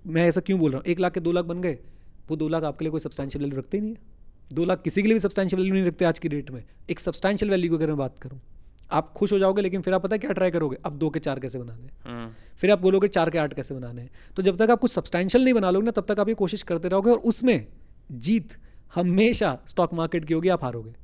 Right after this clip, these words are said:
Speaker 2: जैसे in the end the casino wins, in
Speaker 1: Yes।
Speaker 2: the end the stock market wins,
Speaker 1: Yes।
Speaker 2: and in the end your greed loses।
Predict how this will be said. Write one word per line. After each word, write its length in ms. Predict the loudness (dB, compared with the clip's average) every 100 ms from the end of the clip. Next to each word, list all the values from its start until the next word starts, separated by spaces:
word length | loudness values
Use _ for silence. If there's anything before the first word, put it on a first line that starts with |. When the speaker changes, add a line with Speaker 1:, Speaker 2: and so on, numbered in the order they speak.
| -20 -20 -16
Speaker 2:
जैसे 260 | -14 -12 -10
in 60 | -8
the 320 | -4 -2 -2
end 180 | -4 -8
the 120 | -10
casino 400 | -10 -8 -6 -6
wins, 240 | -6 -8
in 80 | -4
Speaker 1:
Yes। 140 | -2 -2
Speaker 2:
the 120 | -4
end 140 | -6
the 100 | -8
stock 280 | -6 -6 -6
market 240 | -10 -8
wins, 440 | -10 -10 -14 -12 -10
Speaker 1:
Yes। 300 | -10 -12 -8
Speaker 2:
and 220 | -4 -2
in 80 | -2
the 240 | 0 0
end 140 | -2 -8 -14 -20 -20 -20 -20 -20 -20 -10 -6
your 260 | -6 -4
greed 280 | -4 -4 -4
loses। 360 | -6 -8 -12